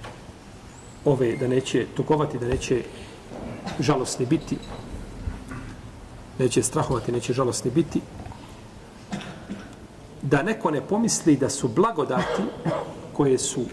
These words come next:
date Benu Israilu, date im zbog toga što su oni Benu Israilu. Jer on se govori, "Ove blagodati, to smo mi dobili zato što smo mi takav narod. Mi smo ebnaullahi wa ehibauhu." Mi smo, kaže, Allahovi šta?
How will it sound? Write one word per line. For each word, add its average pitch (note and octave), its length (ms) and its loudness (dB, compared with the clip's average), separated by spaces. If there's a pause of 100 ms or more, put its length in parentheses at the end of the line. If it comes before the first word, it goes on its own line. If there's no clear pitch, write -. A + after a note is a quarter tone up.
(240)
date C#3+ 420 2
Benu E3+ 240 6
Israilu, C3+ 680 2 (240)
date F3 560 4
im D3+ 240 6
zbog C#3 320 2
toga F3 320 4
što - 180 0
su C#3+ 160 2
oni C#3+ 120 6
Benu C3 240 4
Israilu. A2+ 480 -2 (1000)
Jer B2 100 2
on C#3 80 6
se - 80 -2
govori, D3+ 200 8
"Ove E3+ 120 8
blagodati, A3+ 460 4
to B3 100 6
smo A#3+ 140 2
mi C4 80 6
dobili C4 220 4
zato C4 220 2
što B3 140 4
smo B3+ 120 6
mi C#4+ 120 10
takav C4 260 2
narod. A#3+ 360 4
Mi A3 140 6
smo B3+ 260 4 (380)
ebnaullahi B3 760 4
wa C#4+ 200 4
ehibauhu." D4+ 720 6 (460)
Mi A3 100 8
smo, G#3+ 140 2
kaže, G#3 200 4
Allahovi G3+ 360 6
šta? - 220 2